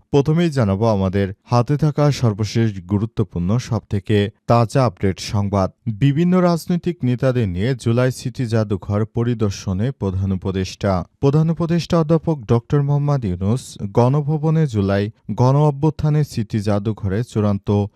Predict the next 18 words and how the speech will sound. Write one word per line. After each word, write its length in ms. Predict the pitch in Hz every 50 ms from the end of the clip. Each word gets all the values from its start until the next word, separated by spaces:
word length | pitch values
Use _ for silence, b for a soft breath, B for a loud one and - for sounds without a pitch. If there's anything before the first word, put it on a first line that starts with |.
| _ -
পর্যায়ের 440 | 123 123 123 113 - 135 139 139 131
কাজের 460 | - 123 117 107 - - 120 113 -
অগ্রগতি 760 | - - 101 98 90 98 98 90 - 101 - - - 127 139
পরিদর্শন 720 | 139 _ - 104 95 92 85 95 95 95 - - 104 92
করেছেন। 580 | 90 - 104 95 92 92 - - - 110 98 92
আজ 400 | 92 92 90 85 - - - - _ _
তিনি 220 | - 110 104 107 107
জাদুঘরে 580 | 90 104 110 110 113 120 123 - 135 127 135
পৌঁছান 480 | 131 - 120 107 98 - - 131 151 160
এবং 400 | 143 104 - 98 95 92 92 98 - _ _ -
জাদুঘরে 640 | 104 - 131 123 123 123 151 151 135 165 156 160 151
থাকা 380 | - - 156 147 - 156 147
জুলাই 320 | 139 123 117 104 104 107 107
গণ 240 | 98 104 98 98 104
অভ্যুত্থানের 800 | 104 107 98 101 104 107 98 - 107 107 95 90 92 104 113
পেছনের 600 | 113 - 104 101 98 - - 101 101 101 98 98 - _ _ -
ইতিহাস 720 | 139 143 135 - 170 165 135 151 165 160 156 - - - - -
ও 260 | 101 98 92 92